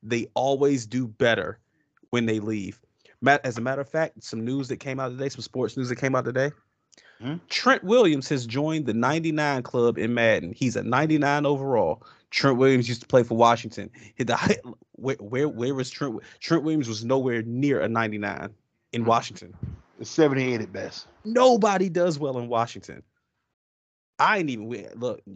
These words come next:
Speaker 1: I, I have left Washington alone. You see, I ain't even brought up Dan Snyder and what he's supposed to be doing. I ain't talk, I ain't touching that.
Speaker 2: Mm-mm.
Speaker 1: Um, but
Speaker 2: We
Speaker 1: all
Speaker 2: a
Speaker 1: right, yo,
Speaker 2: controversial pairing.
Speaker 1: Yeah.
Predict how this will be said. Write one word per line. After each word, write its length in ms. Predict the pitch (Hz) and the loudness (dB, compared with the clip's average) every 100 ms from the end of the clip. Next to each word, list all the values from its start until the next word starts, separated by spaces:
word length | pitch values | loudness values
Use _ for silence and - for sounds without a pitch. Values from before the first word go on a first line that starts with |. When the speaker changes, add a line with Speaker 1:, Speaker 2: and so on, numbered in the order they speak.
| - 80 | -18 -6
Speaker 1:
I, 220 | 131 135 92 | -4 -4 -6
I 320 | 120 131 147 139 | -6 -2 -2 -4
have 200 | 120 110 | -8 -8
left 180 | 113 | -8
Washington 460 | 117 117 113 - 101 | -2 -2 -4 -10 -12
alone. 320 | 104 110 98 | -8 -8 -8
You 80 | 127 | -10
see, 300 | 127 113 104 | -10 -8 -2
I 240 | 113 127 | 0 0
ain't 140 | 117 110 | 0 -4
even 220 | 85 80 - | -10 -14 -20
brought 300 | 113 110 123 | -10 -2 0
up 160 | 110 92 | -2 -4
Dan 240 | 107 104 | -6 -6
Snyder 400 | 107 110 107 92 | -8 -4 -4 -4
and 100 | 98 | -6
what 140 | 98 - | -8 -8
he's 100 | 120 | -8
supposed 260 | 120 95 - | -6 -6 -6
to 40 | |
be 100 | 107 | -10
doing. 240 | 101 107 | -8 -6
I 140 | 110 110 | -4 -4
ain't 160 | 98 107 | -4 -2
talk, 220 | 117 110 | -2 0
I 140 | 113 | -4
ain't 100 | 107 98 | -6 -4
touching 320 | 117 - 101 | -4 -4 -6
that. 200 | 107 - _ _ _ - | -6 -8 _ _ _ -14
Speaker 2:
Mm-mm. 280 | 113 107 - _ - | -12 -12 -14 _ -6
Speaker 1:
Um, 380 | 107 98 - - _ _ _ - | -2 -2 -6 -12 _ _ _ -4
but 300 | 113 110 - _ _ - - | 0 2 0 _ _ -20 -2
Speaker 2:
We 60 | 117 | 6
Speaker 1:
all 80 | |
Speaker 2:
a 60 | 143 | 6
Speaker 1:
right, 80 | 113 | 6
yo, 80 | 120 | 2
Speaker 2:
controversial 500 | 117 117 123 - 113 | 0 -2 -4 -4 -4
pairing. 460 | 135 123 101 95 - _ _ _ _ _ _ | -2 -2 -4 -10 -18 _ _ _ _ _ _
Speaker 1:
Yeah. 280 | 120 117 | -10 -10